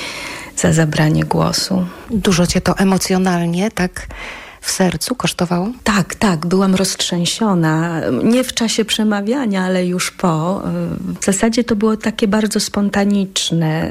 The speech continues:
Speaker 1: zachowanie się. W zasadzie poszłam za impulsem.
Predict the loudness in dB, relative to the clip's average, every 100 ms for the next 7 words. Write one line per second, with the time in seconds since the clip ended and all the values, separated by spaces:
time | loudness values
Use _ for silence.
0 | -2 0 0 0 -2 0 2 2 2 2
1 | 2 0 -2 -2 0 0 2 0 0 0
2 | 0 2 0 0 0 0 0 0 2 0
3 | 0 -2 -2 -4 -6 -6 -8